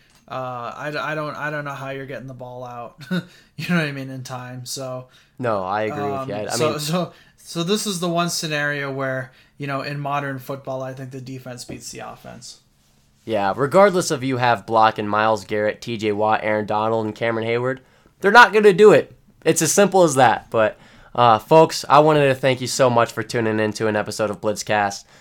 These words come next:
Speaker 2: This was a really fun episode. I, I had a great time talking about these
Speaker 1: Me
Speaker 2: players
Speaker 1: too.
Speaker 2: with you, Ed. Yeah, no, it was a great time. So,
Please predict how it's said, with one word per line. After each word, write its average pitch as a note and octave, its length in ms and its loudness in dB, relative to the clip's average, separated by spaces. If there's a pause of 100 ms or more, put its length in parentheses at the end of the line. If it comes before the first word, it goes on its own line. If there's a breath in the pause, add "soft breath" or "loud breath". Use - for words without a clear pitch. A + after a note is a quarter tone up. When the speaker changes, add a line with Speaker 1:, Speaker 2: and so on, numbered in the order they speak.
Speaker 2:
This E3+ 180 2
was C#3 140 0
a A#2+ 40 0
really B2+ 240 2
fun A#2 220 0
episode. G#2+ 480 -2
I, A#2+ 300 4
I - 20 6
had C3 160 4
a A2 60 0
great A#2 260 0
time G#2+ 320 0
talking G#2 320 0
about G2+ 220 -4
these G2 180 -12
Speaker 1:
Me - 40 -16
Speaker 2:
players G2 260 -4
Speaker 1:
too. F#2 60 -14
Speaker 2:
with G2 140 -12
you, G2 120 -6
Ed. F#2+ 200 -8 (520)
Yeah, G2 160 -4
no, G2+ 120 -2
it G#2 40 0
was A#2 120 0
a B2 60 -2
great A2 240 0
time. G#2 260 -2
So, G2+ 260 -4